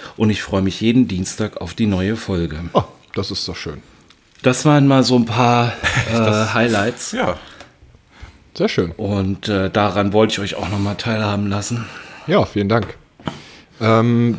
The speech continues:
Speaker 2: bevor ich jetzt hier, wie gesagt, ich habe hier noch eine Hörereinsendung, eine Audioeinsendung diesmal sogar. Ähm,
Speaker 3: Okay.
Speaker 2: können wir noch irgendwie was zu trinken haben?
Speaker 1: Ah, ja, Tanja, Tanja,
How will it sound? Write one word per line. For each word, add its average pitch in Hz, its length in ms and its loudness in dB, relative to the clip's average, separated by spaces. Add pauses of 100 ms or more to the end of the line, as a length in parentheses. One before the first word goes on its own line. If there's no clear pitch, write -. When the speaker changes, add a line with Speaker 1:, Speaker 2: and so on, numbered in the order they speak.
Speaker 2:
bevor 120 540 2
ich 127 160 -2
jetzt 123 180 0
hier, 127 240 2
wie 113 60 0
gesagt, 117 280 2
ich - 100 -4
habe 117 120 -2
hier 127 80 0
noch 110 120 -4
eine 110 480 0
Hörereinsendung, 104 960 0
eine 92 260 -2
Audioeinsendung 90 960 -2
diesmal 82 320 -8
sogar. 92 380 -6 (640)
Ähm, 104 760 2
Speaker 3:
Okay. 127 240 -2 (140)
Speaker 2:
können - 200 2
wir 127 60 2
noch 110 120 0
irgendwie 110 200 -2
was 107 140 -2
zu 95 80 -2
trinken 117 260 -2
haben? 90 180 -4 (1300)
Speaker 1:
Ah, 170 600 2
ja, 151 320 -2
Tanja, 135 600 -4
Tanja, 139 500 -2